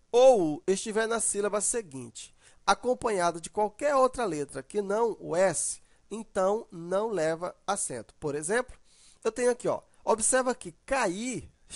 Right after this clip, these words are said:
caíste foi acentuado. Já cair não é acentuado. Veja que a pronúncia é a mesma, ó, caíste, cair, né? O I é forte nos dois casos.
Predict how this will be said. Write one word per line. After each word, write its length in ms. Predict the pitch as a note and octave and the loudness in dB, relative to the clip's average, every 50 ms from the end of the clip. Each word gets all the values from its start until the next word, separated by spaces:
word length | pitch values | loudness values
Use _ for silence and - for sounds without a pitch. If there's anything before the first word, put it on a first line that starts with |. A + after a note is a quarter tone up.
| - - - | -14 -12 -4
caíste 680 | - F#3 E3+ E3+ F#3+ B3 C4+ B3 - - - - A2 - _ - | 0 2 2 2 2 0 -2 -4 -6 -6 -10 -12 -14 -14 _ -20
foi 440 | - - - - F3 F#3 G3 A3 - _ - | -20 -18 -10 -4 -2 0 0 0 -2 _ -4
acentuado. 800 | G#3+ A3+ A3 - A#3+ A3+ A3 - C4 A3+ G#3+ B3 A#3+ A3+ - - - - - - - - | -4 -2 -2 -4 -6 -6 -8 -6 -2 0 2 2 2 0 -2 -10 -20 -20 -20 -20 -20 -12
Já 240 | - F#3 A3+ C4+ C#4+ | -4 2 4 4 4
cair 760 | C#4 - - - B3 G#3+ E3+ D3+ F3+ A3+ C4 C4+ G3+ C3+ - - | 4 -2 0 4 4 4 4 4 -2 -4 -4 -4 -4 -6 -8 -14
não 480 | G3+ A3+ B3+ C#4+ D#4+ E4+ D#4 A#3+ G3 G#3+ | -14 -4 4 4 4 4 4 0 2 4
é 160 | B3 B3+ G#3+ | 4 6 4
acentuado. 680 | D#3+ C#3 - - D#3+ C3+ - - C3+ B2 A#2 G#2+ - - - - - - - | 4 2 0 -2 -4 -6 -6 -4 -4 -4 -4 -4 -10 -16 -20 -20 -20 -20 -20
Veja 360 | - D#3+ A#3 C#4 C#4+ C#4 C#4+ - | -10 0 4 4 4 4 2 -2
que 120 | - B3+ | 2 2
a 60 | A3+ | 2
pronúncia 800 | A3 - - - A3+ A3 G#3+ F#3 F3 G3+ C4 D#4 C#4 - - G#3 | 2 0 -4 0 2 2 2 2 0 -4 -4 -2 -4 -2 -2 -2
é 40 | A#3 | -4
a 60 | - | -2
mesma, 440 | - B3 A#3 B3 A#3+ F#3+ F3 C3+ A2 | 0 4 4 4 4 4 -2 -6 -8
ó, 60 | - _ | -8 _
caíste, 760 | - G#3 G3+ G3+ F#3+ E3+ F3+ G#3+ D4+ G#4+ - - - F#4+ G4 - _ _ | 0 4 6 6 6 4 0 -4 -4 -4 -6 -6 -4 -6 -6 -6 _ _
cair, 480 | - B3+ B3+ A#3 G3+ G#3 G#3 F#3+ - - _ _ _ - | -2 0 2 2 0 0 -2 -4 -6 -8 _ _ _ -6
né? 180 | C#3+ E3 F#3+ F#3 - | 0 0 0 0 0
O 160 | - A3+ A#3 | 0 -2 0
I 360 | A3 A#3 C4+ C#4+ C4 F3+ - - | 0 0 0 2 0 0 -2 0
é 80 | - F#3+ | -2 -2
forte 640 | F#3 - - - D3+ D3 F#3 A3+ B3+ - - F#4 G4+ _ _ _ _ - | -2 -2 -4 0 2 6 6 6 4 2 -6 -14 -16 _ _ _ _ -6
nos 220 | F3+ A3 A3 D#3+ | -4 -2 -2 0
dois 300 | D#3+ G3+ G3+ G3+ - - | 2 2 4 4 2 0
casos. 440 | - - C3 C3 D3+ G3 G3 - | -2 0 0 2 2 2 0 -4